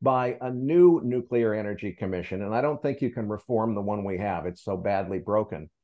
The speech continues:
Uh, we need a new one which is focused on being part of the solution. The Idaho National Laboratory is actually showing a few signs of wanting to be part of the solution. They're, they're starting to,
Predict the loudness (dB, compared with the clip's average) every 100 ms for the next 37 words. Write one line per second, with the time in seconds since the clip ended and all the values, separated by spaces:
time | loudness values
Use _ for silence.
0 | _ _ _ -4 -4 -4 -8 -8 -4 -2
1 | 0 0 -2 0 0 2 2 0 -4 -6
2 | -4 -2 -2 -4 -2 -4 -2 -6 -6 -4
3 | -2 -2 -2 -2 -2 -2 -6 -4 -2 -2
4 | -2 -10 -16 _ _ _ -2 -2 4 6
5 | 8 6 2 0 -2 -4 -2 0 0 -2
6 | -2 -2 0 0 0 -4 -6 -6 -4 -4
7 | -4 -4 -2 -2 -2 -6 -6 -4 -4 -2
8 | -4 -2 -4 -4 -4 -4 -4 -4 -4 -4
9 | -2 -2 0 0 0 -4 -4 -2 -2 -4
10 | -8 -6 -2 -2 -2 -8 -8 -4 -4 -2
11 | 0 0 -2 -6 -4 -4 -4